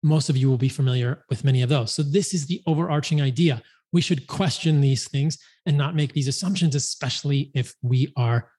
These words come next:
suffering. Let's move on and consider many of the other things that people often ask questions about on an animal-based diet.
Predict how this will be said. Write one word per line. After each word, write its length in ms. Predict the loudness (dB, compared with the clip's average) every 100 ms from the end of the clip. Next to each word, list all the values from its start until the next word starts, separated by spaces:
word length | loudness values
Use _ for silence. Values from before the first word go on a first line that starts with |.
| _
suffering. 680 | -8 -2 -2 0 -2 -2 -10 _ _ _ _
Let's 180 | 0 4
move 200 | 6 6
on 400 | 6 4 6 6 4 0 -16 _ _
and 580 | 2 4 4 2 0 -4 _ -6
consider 1040 | -2 -2 -2 0 2 2 2 2 0 -6 _ _ _ _ _ _
many 600 | 2 4 4 2 0 -2 -6
of 460 | -4 -2 -2 -4 -10 _
the 300 | -2 -2 -2
other 220 | 0 2 0
things 400 | 0 -2 -2 -4
that 120 | -2
people 260 | -2 -2 -2
often 320 | -4 -2 -2
ask 200 | -4 -6
questions 340 | -6 -4 -2 -2
about 320 | -2 -2 -6 0
on 120 | 2
an 80 | 4
animal-based 400 | 2 2 2 2
diet. 240 | 0 0